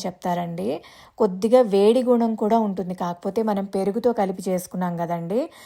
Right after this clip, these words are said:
బ్యాలెన్స్ అవుతుంది. And, ఆ, ఆ, రక్తం తక్కువ ఉన్న వాళ్ళకి ఈ మునగాకు ఒకటి, ఆ, పొట్లకాయ ఒకటి ఇలాంటివి బాగా, ఆ, హెల్ప్ అవుతాయి అని చెప్పేవారండి పెద్దవాళ్ళు.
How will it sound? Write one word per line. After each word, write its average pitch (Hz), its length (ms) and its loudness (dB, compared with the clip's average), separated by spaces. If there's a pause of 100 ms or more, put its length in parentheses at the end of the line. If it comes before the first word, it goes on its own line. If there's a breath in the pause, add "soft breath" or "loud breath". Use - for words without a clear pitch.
(200 loud breath)
బ్యాలెన్స్ 190 460 4
అవుతుంది. 196 600 0 (120)
And, 190 420 -2
ఆ, 175 440 -2 (420 soft breath)
ఆ, 175 260 -2
రక్తం 180 340 -4
తక్కువ 202 320 -4
ఉన్న 196 140 -2
వాళ్ళకి 185 420 -2 (320)
ఈ 180 220 -4
మునగాకు 190 640 0
ఒకటి, 180 560 -6 (380 loud breath)
ఆ, 170 340 -2
పొట్లకాయ 190 460 0
ఒకటి 180 260 -4
ఇలాంటివి 190 600 -4
బాగా, 196 540 0
ఆ, 165 560 -6 (440)
హెల్ప్ 202 260 0
అవుతాయి 185 320 0
అని 185 180 -4
చెప్పేవారండి 170 600 -6
పెద్దవాళ్ళు. 170 720 -6